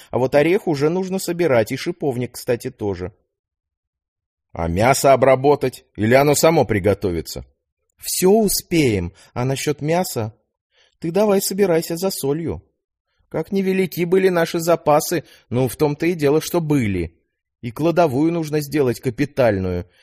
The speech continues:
Я в фильмах про таежников видела, что они устраивали домик на деревьях.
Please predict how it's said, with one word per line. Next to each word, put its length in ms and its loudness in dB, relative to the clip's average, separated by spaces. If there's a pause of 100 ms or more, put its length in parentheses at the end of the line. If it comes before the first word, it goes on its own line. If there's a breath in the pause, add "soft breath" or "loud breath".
(120 soft breath)
Я 240 2
в 40 -10
фильмах 500 -2
про 120 -4
таежников 720 -2
видела, 460 -2 (240 soft breath)
что 240 -4
они 160 0
устраивали 640 2
домик 420 0
на 100 -2
деревьях. 600 -2